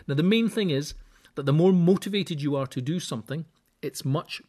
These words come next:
more likely that you will do it. So spend a lot of time on the reason why. Now, you can even go so far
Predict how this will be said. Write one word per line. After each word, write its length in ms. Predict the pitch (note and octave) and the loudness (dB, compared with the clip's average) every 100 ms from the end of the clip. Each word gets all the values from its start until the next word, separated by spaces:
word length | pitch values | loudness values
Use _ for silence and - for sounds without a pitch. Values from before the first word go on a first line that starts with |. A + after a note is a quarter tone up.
| C#3 | 0
more 260 | C3+ C#3+ - | 0 0 -4
likely 540 | B2 A#2 A#2+ - B2 - | -6 -6 -6 -8 -10 -8
that 180 | G#2+ G2 - | -10 -10 -10
you 120 | A2 | -10
will 160 | G#2+ | -8
do 320 | G#2 G2 C#3+ B2+ | -12 -2 0 0
it. 200 | - - _ _ _ - _ | -4 -16 _ _ _ -20 _
So 340 | - D#3+ D#3 | -2 0 0
spend 420 | - - G#3 G#3 G#3 | -6 -6 -2 -2 -4
a 80 | D#3 | -6
lot 260 | C#3+ D3+ - | -2 -2 -4
of 140 | - | -12
time 320 | - C#3+ C#3 C#3 | -8 -6 -6 -6
on 100 | A#2 | -8
the 120 | A2+ | -8
reason 480 | A2 B2 A#2+ A2 G#2+ _ _ - | -8 -8 -8 -8 -12 _ _ -10
why. 320 | A2 F#2 - _ _ _ _ _ _ _ - - - | -8 -8 -14 _ _ _ _ _ _ _ -20 -20 -10
Now, 100 | B2+ | -6
you 180 | A#2+ A2+ | -4 -6
can 220 | - B2+ - | -8 -8 -4
even 280 | F#3+ G3 | -2 0
go 140 | F3+ C3+ | 0 -2
so 180 | - C#3 | -4 -10
far 400 | - A2+ G#2 | -10 -12 -12